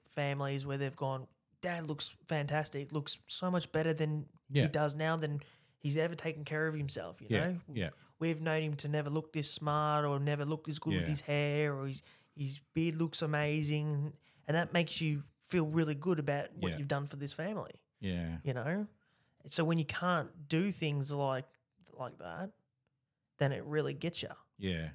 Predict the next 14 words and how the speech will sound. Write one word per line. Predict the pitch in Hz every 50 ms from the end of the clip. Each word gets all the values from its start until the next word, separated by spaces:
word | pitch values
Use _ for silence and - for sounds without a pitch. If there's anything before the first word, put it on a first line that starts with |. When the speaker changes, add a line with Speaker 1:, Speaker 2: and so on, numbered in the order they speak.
| - -
Speaker 1:
You | 139
know, | 131 135
'cause | 143 147
it | 135 - -
feels | 180 175 160
like | 170 156 -
you | 160 147
failed | 135 - - 151 147 147 147 139 135 135 135
that | 139 139 - -
family | - - 139 147 123 87 90 - - - _ -
Speaker 2:
Yeah. | 101 98 87 71 - _ _ _ _
Speaker 1:
in | - 139
a | 139 -
way. | 98 87 - -